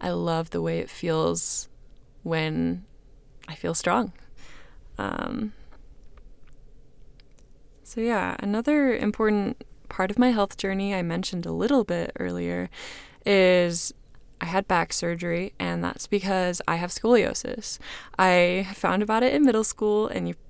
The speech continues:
probably all heard about it. If you don't have at least mild scoliosis, you probably know what it is. You probably have a friend or something, um, that's had it. Um, but yeah, so scoliosis essentially is just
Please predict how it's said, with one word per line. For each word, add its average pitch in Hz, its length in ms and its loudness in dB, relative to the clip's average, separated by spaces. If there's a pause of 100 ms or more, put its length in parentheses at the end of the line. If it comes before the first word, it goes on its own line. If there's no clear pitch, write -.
probably 175 280 -2
all 175 180 0
heard 175 180 -2
about 165 220 -2
it. 165 160 0
If - 140 -10
you - 40 -6
don't 151 180 -4 (120)
have 170 340 -2
at - 120 -6
least 170 260 -8
mild 214 280 -4
scoliosis, 196 580 -4
you 170 60 -6
probably 190 480 0
know 185 180 0
what 190 120 -4
it 220 140 -2
is. 170 280 -2
You 175 60 -6
probably 175 300 -6
have 180 120 -4
a 214 80 0
friend 170 320 -2
or 175 80 -2
something, 175 560 -4 (760)
um, 180 340 0
that's - 200 -8
had 165 220 -10
it. 170 260 -6 (1080)
Um, 160 640 -8 (220)
but - 100 -12
yeah, 170 280 -6
so 175 520 0 (800)
scoliosis 180 1040 -2
essentially 170 640 -2
is 160 160 -4
just - 540 -6